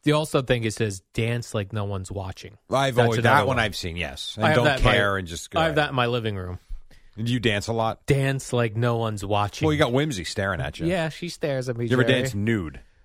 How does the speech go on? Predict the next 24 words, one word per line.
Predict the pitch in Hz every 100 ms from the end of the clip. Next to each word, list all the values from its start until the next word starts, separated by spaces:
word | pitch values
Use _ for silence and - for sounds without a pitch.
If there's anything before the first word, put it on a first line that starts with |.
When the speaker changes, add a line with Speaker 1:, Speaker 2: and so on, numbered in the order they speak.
| _
Speaker 1:
Uh, | 120 123 123
no, | 131 110 90
I'm | 135
Speaker 2:
Oh, | 196
Speaker 1:
not | 214
Speaker 2:
yes, |
Speaker 1:
a | 170
Speaker 2:
you | 165
Speaker 1:
nude. | 160
Speaker 2:
have. | 85 156 -
Speaker 1:
I | 151
Speaker 2:
Come | 170 170
Speaker 1:
am, | 185
Speaker 2:
on, | 180 180
Speaker 1:
I | 165
am | 165
Speaker 2:
you | 170
Speaker 1:
ne- | 165
Speaker 2:
have. | 165 165 160 160
I | 139 147
Speaker 1:
I |
Speaker 2:
don't | 147
believe | 170 214 175
that. | 98 -